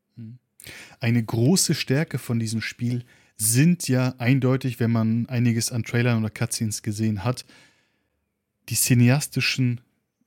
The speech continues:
Cutscenes, ähm, Filme, wie man sie auch immer nennen möchte. Man kann sie schon fast Filme nennen, weil sie grafisch so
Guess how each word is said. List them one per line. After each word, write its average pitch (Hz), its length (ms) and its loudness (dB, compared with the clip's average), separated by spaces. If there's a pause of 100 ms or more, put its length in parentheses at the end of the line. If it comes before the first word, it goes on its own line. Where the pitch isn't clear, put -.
Cutscenes, 123 960 0
ähm, 110 880 -2
Filme, 135 760 4
wie 127 100 0
man 123 180 2
sie 127 120 2
auch 120 80 -2
immer 123 120 2
nennen 123 380 2
möchte. 127 320 0
Man 110 160 2
kann 143 160 2
sie 143 80 0
schon 123 160 -2
fast - 300 -4
Filme 117 260 -2
nennen, 117 220 -2 (420)
weil 117 120 4
sie 113 180 0
grafisch 131 880 -2
so 135 600 2